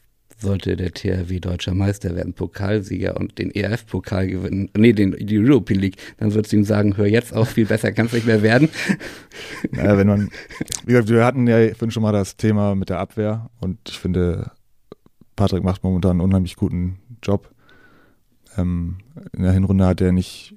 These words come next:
Speaker 2: nicht die ganz großen Einsatzzeiten. Jetzt hat er wieder eine sehr große Aufgabe in der Mannschaft. Ähm, von daher möchte ich ihm gar nichts raten. Das muss und wird er auch alleine mit seiner Familie entscheiden.
Speaker 1: Jetzt habe ich an Tamos Frage reingegrätscht. Der fragte ja eigentlich,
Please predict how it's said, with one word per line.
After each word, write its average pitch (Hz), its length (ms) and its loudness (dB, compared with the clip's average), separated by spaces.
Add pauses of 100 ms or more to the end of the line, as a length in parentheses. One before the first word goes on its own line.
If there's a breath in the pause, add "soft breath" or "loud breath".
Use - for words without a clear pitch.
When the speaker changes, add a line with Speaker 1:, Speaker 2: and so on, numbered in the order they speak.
(100)
Speaker 2:
nicht 98 240 -8
die 95 80 -4
ganz - 500 -4 (160)
großen - 380 -2
Einsatzzeiten. 104 680 -2
Jetzt 90 160 -4
hat 95 120 -2
er 90 260 -2
wieder 92 200 -2
eine 92 280 -2
sehr 95 240 0
große 101 580 2 (560 loud breath)
Aufgabe 101 440 2
in 98 60 2
der 98 100 2
Mannschaft. 98 600 0 (680 soft breath)
Ähm, 101 160 -12 (120)
von - 140 -12
daher 92 260 4
möchte 92 260 2
ich 90 60 -2
ihm 92 100 -2
gar 87 160 2
nichts 92 200 0
raten. 92 320 0
Das - 180 -6
muss - 500 -6 (240)
und 87 200 -2
wird - 160 0
er 87 260 -4
auch 87 320 -6
alleine 85 380 -2
mit 82 100 -4
seiner 82 180 -4
Familie 85 360 -4
entscheiden. 90 440 -8
Speaker 1:
Jetzt 110 140 -10
habe 98 80 -4
ich 98 100 -4
an 95 80 -2
Tamos 92 300 0
Frage 87 260 -2
reingegrätscht. 95 540 0
Der 85 80 0
fragte - 320 -6
ja 90 140 -2
eigentlich, 92 480 -2